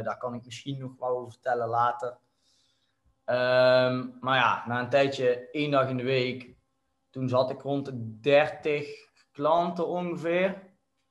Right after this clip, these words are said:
Ja, dan wordt het best wel druk. En David stopte toevallig met school en hij heeft dezelfde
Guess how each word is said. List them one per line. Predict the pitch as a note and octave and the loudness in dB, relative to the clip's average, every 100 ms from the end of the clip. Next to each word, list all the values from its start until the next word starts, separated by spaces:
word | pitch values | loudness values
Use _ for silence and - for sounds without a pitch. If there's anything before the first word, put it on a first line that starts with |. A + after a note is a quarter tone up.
| _ _ _ _ - | _ _ _ _ 0
Ja, | B2+ G2+ - - - | 2 2 -2 -16 -4
dan | B2 C3 | -2 2
wordt | D3 E3+ | 2 0
het | C#3 | 2
best | D#3 C#3 | 2 4
wel | C3+ | -2
druk. | A#2 A#2+ B2+ - - _ _ _ _ _ _ _ _ _ _ _ | -2 0 0 0 -12 _ _ _ _ _ _ _ _ _ _ _
En | B2+ C3+ C3+ C3+ C3 | -2 2 2 2 2
David | B2+ B2+ C#3+ B2+ | 4 6 6 4
stopte | - - C3 - | -8 -10 -10 -10
toevallig | A#2 A#2+ B2+ B2 | -12 -2 0 2
met | A#2 A2 | -2 -8
school | - - C#3+ D3 D3 D3 | -12 -4 2 4 4 2
en | A#2 | 0
hij | A#2+ B2+ C3 | 0 2 2
heeft | C3 C3 | 0 -2
dezelfde | A#2+ B2+ C#3 C3+ C3+ C3 C3 C3 - | -4 4 6 6 4 4 4 2 -6